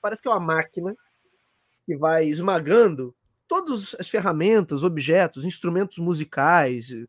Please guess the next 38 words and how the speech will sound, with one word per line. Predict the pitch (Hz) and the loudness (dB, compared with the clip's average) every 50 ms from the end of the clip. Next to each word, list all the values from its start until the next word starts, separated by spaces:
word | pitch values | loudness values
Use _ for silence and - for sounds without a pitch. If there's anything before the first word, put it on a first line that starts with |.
| _ _ - - - _ - | _ _ -20 -20 -20 _ -2
tudo | - 349 359 320 | -2 0 0 0
que | - 294 | 0 2
normalmente | 285 262 262 254 240 240 247 - | 2 4 4 4 4 4 2 0
a | 269 | 2
galera | 226 220 202 208 226 220 | 2 2 2 4 4 4
usa | 190 202 226 240 202 214 233 233 240 220 | 4 4 4 4 8 10 10 12 10 10
n-, | 180 135 - 185 180 151 67 - _ 67 85 104 120 - - - - - | 6 2 -8 -10 -10 -10 -12 -16 _ _ -20 -20 -20 -20 -20 -20 -8 -2
num | 196 208 220 | 0 0 2
trabalho, | - 220 196 180 160 170 175 190 202 202 202 196 175 | 2 2 2 4 4 4 4 4 4 4 2 0 0
digamos | 160 170 175 196 190 180 | -2 0 0 2 2 0
assim, | 180 165 - 170 | -6 -6 -8 -8
com | - | -6
uma | 185 190 196 | -4 -4 -2
conotação | - 208 196 208 202 - 180 - - 196 | -2 0 -2 0 0 0 -2 -2 -2 -4
mais | 190 190 196 | -2 -4 -4
criativa, | - - 208 185 202 196 190 - - - 220 214 202 160 143 127 131 _ _ _ _ _ _ _ _ _ _ _ | -4 -2 0 2 2 2 2 0 -2 0 2 2 2 0 -2 -6 -8 _ _ _ _ _ _ _ _ _ _ _
né? | - 247 262 - | -2 -2 -2 0
E | 294 | 0
a | 285 277 | 0 0
ideia | 262 185 214 220 220 220 | 2 2 2 2 2 2
do | 185 220 | 4 4
anúncio | 220 214 208 208 233 262 254 - 254 | 2 4 2 0 0 -2 -4 -6 -8
é | 240 | -8
que, | 254 | -4
na | 220 233 | -4 -2
verdade, | 220 208 196 202 180 202 208 202 214 214 | 0 0 -2 -2 0 -2 -2 -2 -4 -4
você | 208 220 - - 220 | -4 -4 -2 -2 -2
pode | - - 202 190 180 - | 0 2 0 0 0 -2
substituir | - - 190 180 196 - - - 208 165 - 185 190 | -4 -4 -4 -4 -4 -6 -6 -6 -6 -4 -4 -4 -4
todas | - - 214 220 220 196 | 0 4 2 4 4 4
aquelas | 208 202 - 185 185 - - | 0 0 0 0 -2 -2 -2
ferramentas | - 165 170 175 170 180 202 214 - 214 - | -2 0 0 0 2 2 0 0 -2 -4 -6
por | - - 202 190 | -2 2 2 4
um | 196 202 | 4 4
iPad. | 202 214 208 - 220 196 185 175 147 135 135 | 2 2 0 2 2 2 2 2 0 -2 -10
Então, | 131 - - 220 247 | -8 -4 0 0 0
a, | 240 139 - - - - | 0 -2 -4 -6 -6 -6
a, | - 175 - | -8 -8 -8